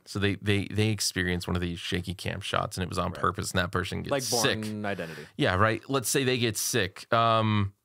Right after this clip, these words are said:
Speaker 1: does that mean they don't appreciate the art? Does that mean the art wasn't good? Does that mean it just wasn't for them?
Speaker 2: Or
Speaker 1: Does that
Speaker 2: maybe
Speaker 1: mean
Speaker 2: it did exactly what it's supposed to,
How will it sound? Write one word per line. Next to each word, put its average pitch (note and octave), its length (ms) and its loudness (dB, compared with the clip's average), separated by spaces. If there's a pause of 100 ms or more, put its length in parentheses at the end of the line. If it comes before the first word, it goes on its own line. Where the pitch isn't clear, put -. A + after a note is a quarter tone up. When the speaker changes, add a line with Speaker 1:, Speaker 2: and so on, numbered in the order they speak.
(100)
Speaker 1:
does G2+ 200 0
that A2+ 200 2
mean G#2+ 220 4
they F#2+ 80 2
don't G2 260 2
appreciate D3+ 460 0
the C#3+ 120 0
art? E3 220 0 (460)
Does F#2+ 80 0
that F#2+ 160 4
mean G2+ 180 6
the G2+ 120 4
art G2+ 180 4
wasn't F2 280 2
good? D#3+ 300 0 (320)
Does G#2+ 60 0
that G2 120 4
mean G2 120 4
it F2 80 0
just F2+ 180 0
wasn't F#2+ 300 2
for F#2 160 2
them? G#2 580 2
Speaker 2:
Or D#3 160 2
Speaker 1:
Does D3 80 2
that G#2+ 120 4
Speaker 2:
maybe A#2+ 140 2
Speaker 1:
mean C#3 120 2
Speaker 2:
it G2+ 80 -6 (260)
did A#2 160 -2
exactly B2 460 -2
what C#3 40 -2
it's C#3 120 -6
supposed C3 340 -4
to, B2 160 -6